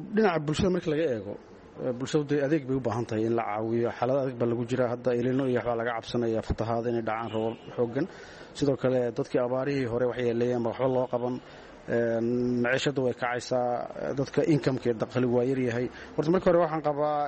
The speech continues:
in dadweynaha xaggiisana afkooda ku hadlaya, waxay u baahan yihiin in sidan si ka fiican adeegu noqdo, lana joojiyo arrimaha emergency-ga ee degdega ee loo bedelo bulshada iyo waddanka horumar in laga shaqeeyo. Dhinaca siyaasadda, waxaan ku talinayaa marka hore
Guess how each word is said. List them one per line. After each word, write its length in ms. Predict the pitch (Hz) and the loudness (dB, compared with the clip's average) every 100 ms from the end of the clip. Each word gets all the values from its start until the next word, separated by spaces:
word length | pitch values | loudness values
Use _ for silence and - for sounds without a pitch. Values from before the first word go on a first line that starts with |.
| 147 | -2
in 220 | 147 147 143 135 131 - - 180 151 139 | 0 0 0 0 -2 -4 -10 -10 -10 -4
dadweynaha 420 | 139 143 151 180 156 | 0 2 4 2 0
xaggiisana 400 | 156 156 151 156 | -2 -4 0 -2
afkooda 280 | 160 151 131 | 0 0 0
ku 120 | 170 | 0
hadlaya, 380 | 147 120 123 180 - - - | 0 0 0 0 -4 -16 -6
waxay 220 | 120 131 | 0 4
u 80 | 165 | 4
baahan 300 | 170 165 170 | 6 4 4
yihiin 380 | 170 165 175 175 165 | 2 2 0 0 -2
in 220 | 151 151 156 147 - - - - - | 0 2 2 0 -4 -12 -16 -16 -16
sidan 360 | - - 175 165 | -6 0 4 4
si 140 | - | 4
ka 180 | 185 180 | 2 2
fiican 460 | 165 143 123 135 196 - - - | 2 2 2 0 -4 -6 -14 -2
adeegu 360 | 147 165 143 | 4 4 4
noqdo, 320 | 131 123 139 190 - | 2 2 0 0 2
lana 260 | 170 214 | 4 4
joojiyo 440 | 160 156 143 151 165 | 4 2 2 2 2
arrimaha 320 | 135 165 160 147 | 2 0 0 0
emergency-ga 560 | 160 175 147 - 147 | 0 0 -2 0 0
ee 60 | 131 | 2
degdega 440 | 135 170 170 160 165 | 0 0 0 2 2
ee 120 | 135 | 4
loo 160 | 147 | 2
bedelo 360 | 180 170 175 180 160 | 2 0 2 0 0
bulshada 420 | 139 - 160 143 - - | -4 2 4 4 0 -12
iyo 100 | - 139 | -2 2
waddanka 280 | 156 147 | 4 4
horumar 240 | 131 139 151 | 2 2 2
in 80 | 139 | 2
laga 140 | 131 | 0
shaqeeyo. 400 | 120 117 110 123 196 - - - | -2 0 2 2 -2 -10 -18 -6
Dhinaca 260 | 190 185 151 | 2 4 4
siyaasadda, 500 | 151 139 - 135 107 - - - - | 2 0 -2 -6 -8 -10 -20 -20 -8
waxaan 260 | 143 160 165 160 156 | -2 2 4 4 2
ku 100 | 190 | 0
talinayaa 400 | 175 180 175 160 | 2 2 2 0
marka 200 | 156 156 | -2 -2
hore 180 | 147 147 | 0 0